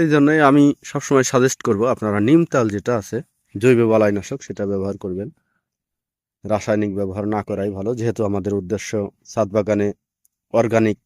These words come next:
সবজি ফলানো। তো আমি এগুলোতে কোনো প্রকার ওষুধ দেইনি এখনো, কোনো প্রকার রোগের আক্রমণ নেই। মনে হচ্ছে পাতাগুলো কুঁকড়ে গিয়েছে, কিন্তু এগুলো আসলে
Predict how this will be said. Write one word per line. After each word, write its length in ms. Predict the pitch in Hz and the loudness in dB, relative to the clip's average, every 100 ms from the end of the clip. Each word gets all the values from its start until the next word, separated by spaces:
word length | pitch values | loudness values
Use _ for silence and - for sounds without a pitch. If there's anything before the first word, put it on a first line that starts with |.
| - | -10
সবজি 280 | - 95 117 - | -8 -4 -6 -4
ফলানো। 300 | 104 95 95 _ _ _ _ _ _ _ _ _ _ _ _ _ _ _ _ _ _ | -4 -2 -8 _ _ _ _ _ _ _ _ _ _ _ _ _ _ _ _ _ _
তো 40 | 175 | 2
আমি 120 | 165 170 | 4 6
এগুলোতে 320 | 160 156 160 160 | 4 4 2 0
কোনো 120 | 147 147 | -2 -2
প্রকার 200 | 151 139 139 | -2 0 0
ওষুধ 200 | 131 143 123 | 0 -4 0
দেইনি 240 | 143 123 135 | 2 2 0
এখনো, 240 | 101 107 127 - _ _ _ _ _ _ _ _ _ _ _ _ _ _ _ _ | -2 -6 -8 -10 _ _ _ _ _ _ _ _ _ _ _ _ _ _ _ _
কোনো 120 | 120 117 | -6 -4
প্রকার 220 | 120 127 113 | 0 0 2
রোগের 200 | 123 123 120 | 2 2 0
আক্রমণ 340 | - 117 110 107 | 0 -2 -2 -2
নেই। 120 | 113 151 _ _ _ | -4 -6 _ _ _
মনে 280 | 120 147 151 | -2 0 0
হচ্ছে 180 | 143 - 147 | 0 -4 0
পাতাগুলো 360 | 147 147 139 131 - | 0 2 2 0 -2
কুঁকড়ে 280 | 156 - 139 | -6 0 0
গিয়েছে, 240 | 107 107 - 143 | 0 -2 -6 -4
কিন্তু 240 | 120 117 123 _ _ _ | -4 -4 -8 _ _ _
এগুলো 240 | 143 143 143 135 | -10 -4 -2 -2
আসলে 280 | 143 131 | -4 -4